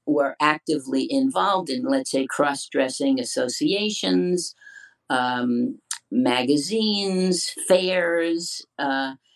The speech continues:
you know, and there would be occasional visitors from that real world, just like there would be visitors from the world of prostitution and pornography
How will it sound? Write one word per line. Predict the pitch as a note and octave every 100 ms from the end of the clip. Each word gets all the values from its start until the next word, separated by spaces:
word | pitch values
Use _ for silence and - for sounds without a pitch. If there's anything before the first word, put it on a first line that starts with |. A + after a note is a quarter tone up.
| _ _
you | - G3
know, | E3 D#3
and | E3 D3+ - _ -
there | D3 D#3+
would | D3+ C#3+
be | D3 C#3+ D3
occasional | C#3 - E3 D#3 D3+ D3+ C#3+ C3+ C3 C3+ - _ _ _ _
visitors | C3+ C3+ F3 G3+ A#3+ A3+ - A#3 A#3+ B3 C4+ - -
from | - D#3+ D#3
that | D3+ D3 C#3+
real | D3+ E3+ E3+ D3+
world, | E3 F#3+ G#3 G3
just | A#3 A#3+
like | A#3+ A3+ G#3+
there | G#3+
would | G#3 G#3
be | G3+ G3+ F#3
visitors | G#3 G3+ G3 F#3+ F#3
from | - F#3 F#3
the | F3+
world | F3+ F3+ F3+
of | F3+ F3 E3 - _
prostitution | - F3 F3+ - F#3 - A#3 A3+ - - - - - - -
and | D#3 D#3
pornography | E3+ D#3+ E3 F3+ F3 E3 - A2+ F2+ -